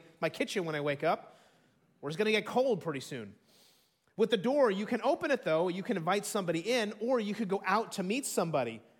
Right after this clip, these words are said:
or you could close it and lock it for protection. It takes discernment to know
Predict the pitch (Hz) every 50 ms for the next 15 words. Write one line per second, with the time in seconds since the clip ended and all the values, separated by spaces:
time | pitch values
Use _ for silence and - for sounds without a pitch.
0 | _ _ - - - - 214 247 262 247 254 254 - 262 214 - - 233 233 240
1 | 254 214 226 233 185 180 190 196 196 214 202 - 190 160 - 185 170 - 175 156
2 | - 196 202 196 - - 139 113 - - - - 196 190 - 220 208 208 - -
3 | 208 180 - - - - 240 254 277 285 277 247 190 151 135 143 160 - - -
4 | _ _ - 208 190 190 202 202 190 190 190 180 180